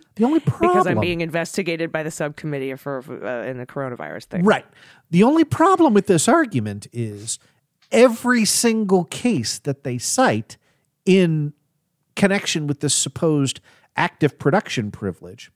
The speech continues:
Speaker 1: right? And when I say every single, they cite three.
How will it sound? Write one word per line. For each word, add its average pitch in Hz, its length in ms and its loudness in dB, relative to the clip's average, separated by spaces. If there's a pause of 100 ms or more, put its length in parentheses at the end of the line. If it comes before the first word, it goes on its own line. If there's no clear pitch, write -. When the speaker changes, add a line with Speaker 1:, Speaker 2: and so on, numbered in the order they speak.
(120)
Speaker 1:
right? 110 200 -6
And 143 140 0
when 156 80 2
I 170 80 4
say 165 400 4
every 147 300 2
single, 202 440 2 (380)
they 349 160 4
cite 202 300 4
three. 110 500 -2